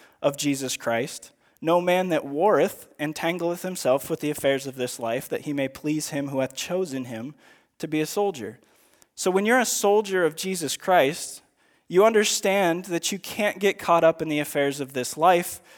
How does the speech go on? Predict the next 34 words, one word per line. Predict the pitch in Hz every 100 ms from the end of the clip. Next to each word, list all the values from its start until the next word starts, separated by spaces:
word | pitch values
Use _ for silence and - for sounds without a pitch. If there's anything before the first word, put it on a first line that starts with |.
| - _ _
because | 175 - 208
you | 208
have | 220
a | 214
war | 196 214
to | 196
fight. | - 117 95 - _ _ _ -
And | 156
you | 202
want | 220 233
to | 208
war | 170 180 180
a |
good | 156 160
warfare, | 147 165 185 - 120
like | 143 151 -
Paul | 135 139
says | - 127
in | 143
First | 135 117 -
Timothy | 123 120 123
chapter | 117 110 104 120
one. | 139 180 98 - _ _ _ _ -
So | 185
when | 185 202
it |
comes | 180 214 226
to | -
being | 196 202 196
a | 160
true | - 190 185
disciple | 170 - 180 180 156
of | 139
Jesus, | 143 170 170 131 135 -